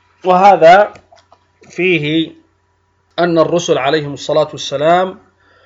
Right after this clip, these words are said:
هم رسل وأنبياء أرسلهم الله بالحق وأنزل عليهم الكتب،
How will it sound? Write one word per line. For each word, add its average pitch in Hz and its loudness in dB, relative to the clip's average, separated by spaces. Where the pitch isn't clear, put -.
هم 160 0
رسل 175 0
وأنبياء 147 0
أرسلهم 139 -4
الله 147 0
بالحق 143 -4
وأنزل 139 -6
عليهم 139 -4
الكتب، 214 0